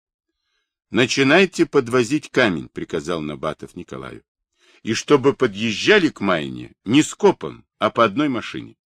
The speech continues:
Плотников и ледорезов снимите с работы, отправьте домой». Два экскаватора, словно замахиваясь друг на друга,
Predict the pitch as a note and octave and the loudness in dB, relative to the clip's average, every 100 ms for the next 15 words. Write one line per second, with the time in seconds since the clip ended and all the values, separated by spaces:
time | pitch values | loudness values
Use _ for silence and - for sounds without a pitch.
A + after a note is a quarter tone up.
0 | _ _ _ _ G#2+ D3+ D#3 C3 A#2+ A#2 | _ _ _ _ 2 4 4 0 -2 -2
1 | G2+ G2+ G2+ G2 B2 F3+ F#2+ D#2+ _ - | 0 -2 0 2 4 4 2 -10 _ -20
2 | - G#2+ B2+ A#2+ G2 - F#2 B2 F3+ F#2+ | -6 0 0 0 -6 -8 -4 -2 -2 -6
3 | D#2+ A2 A2+ - E2+ D2+ B1 - _ _ | -10 -6 -6 -6 -14 -12 -12 -16 _ _
4 | _ _ _ _ _ _ _ _ _ _ | _ _ _ _ _ _ _ _ _ _
5 | _ _ _ _ _ _ - - F#2+ D3 | _ _ _ _ _ _ -18 -8 2 4
6 | D#3+ C#3 - - A2+ G#2+ C#3+ - D#2+ C2 | 4 2 -6 -4 -2 2 2 0 -8 -10
7 | - - A#2+ A#2 A2+ G2 F#2+ F#2+ A#2+ A2 | -10 0 2 2 0 0 -2 2 2 0
8 | F#2 E2+ D#2+ C#2+ G2 A2+ - D#2 F#2+ E3 | -6 -6 -8 -6 -6 -6 -8 -10 -4 -2
9 | D#3+ C#3+ | -2 -6